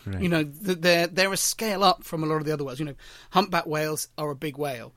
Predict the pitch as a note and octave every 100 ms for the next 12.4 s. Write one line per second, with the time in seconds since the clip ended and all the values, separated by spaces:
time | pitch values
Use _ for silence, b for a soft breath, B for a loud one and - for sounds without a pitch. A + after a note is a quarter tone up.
0 | b b D3+ C#3 C3 D#3 D#3+ D#3 D3+ D3
1 | C#3+ C#3 C#3+ C#3 C3+ D3+ - D3+ D3 B2+
2 | D3 C3 - C#3 C#3+ - D3 C#3 - -
3 | D3 C#3+ C3+ - C3+ - E3 D3+ D3+ D3+
4 | B B B - E3 G#3 G3+ - - A3+
5 | - A3 F3+ A3 A3 A3 G#3 - C4 -
6 | F4 G4+ A4 - - - - G#3+ G#3 F3
7 | D3 B2+ G3+ G3+ A3 G3+ F#3 F#3+ C#3 C3+
8 | _ B B B B D#3 D3+ D3 D3+ -
9 | D#3 - _ _ C#3+ C#3+ D3+ C3+ A#2 C3
10 | C#3+ F3 F3+ G#3 G#3 - F#3 F3 D#3 D3+
11 | F3 - D3+ - - - C3 - D#3 C3+
12 | C#3+ C3 A#2